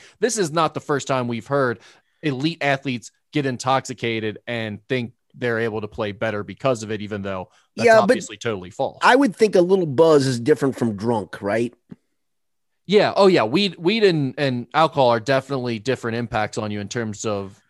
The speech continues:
Speaker 1: playing sports. But I think there are definitely guys who have admitted to drinking too that had issues, obviously.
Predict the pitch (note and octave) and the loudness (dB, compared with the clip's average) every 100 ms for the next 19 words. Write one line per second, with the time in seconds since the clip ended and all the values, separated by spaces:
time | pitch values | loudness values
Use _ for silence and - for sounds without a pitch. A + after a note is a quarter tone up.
0 | _ C#3 A2+ G2+ - E3 D3 - _ _ | _ -4 -4 -6 -6 -2 -2 -4 _ _
1 | G3+ G3 D3 - _ - - C3+ D3 D#3+ | 0 2 2 -2 _ -20 -2 0 0 0
2 | C#3+ B2 G#2+ C3+ B2+ A2+ A#2 G#2+ G2+ A#2+ | 0 -2 0 -2 -2 -4 -2 -2 -4 -4
3 | G#2+ G#2 A2 A2 G#2 G#2+ F#2+ F2+ - C3 | -4 -4 -6 -6 -6 -6 -8 -12 -8 -8
4 | - F#2 - B2 F#2+ G2 - _ _ A#2+ | -8 -14 -6 -6 -6 -12 -14 _ _ -8
5 | F#2 B2 - B1 F2 D2 - - - - | -6 -6 -8 -14 -20 -20 -20 -20 -18 -18